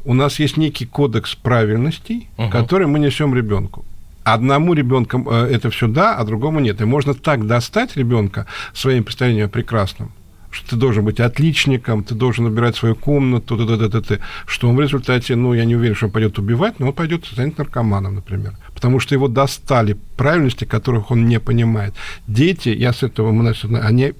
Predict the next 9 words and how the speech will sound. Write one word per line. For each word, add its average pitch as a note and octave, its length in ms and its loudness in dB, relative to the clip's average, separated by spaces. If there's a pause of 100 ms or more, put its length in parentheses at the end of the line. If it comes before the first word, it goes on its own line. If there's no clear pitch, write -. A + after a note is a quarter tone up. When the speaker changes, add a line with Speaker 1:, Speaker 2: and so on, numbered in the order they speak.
Speaker 1:
предельно C#3 580 2
логичны. A2+ 680 -2 (600)
Любой B2 320 2
ребенок C#3 480 2
может B2+ 300 0
объяснить B2 420 -2
любой B2+ 240 2
свой A#2 160 -2
поступок. - 600 -6